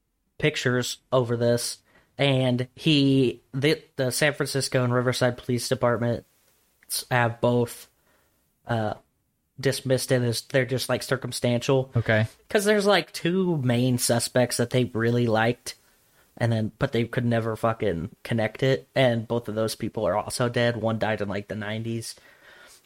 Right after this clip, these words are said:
Speaker 1: Um, and the other one died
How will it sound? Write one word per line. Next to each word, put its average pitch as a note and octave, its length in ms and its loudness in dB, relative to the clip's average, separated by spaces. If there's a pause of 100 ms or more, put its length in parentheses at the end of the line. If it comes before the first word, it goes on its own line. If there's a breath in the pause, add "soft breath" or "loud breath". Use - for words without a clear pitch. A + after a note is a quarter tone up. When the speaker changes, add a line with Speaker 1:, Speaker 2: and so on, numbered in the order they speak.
(180)
Speaker 1:
Um, G#2 500 0 (720)
and B2+ 100 -10
the B2 100 0
other A2+ 160 -2
one A2+ 320 -4 (680)
died A#2 480 0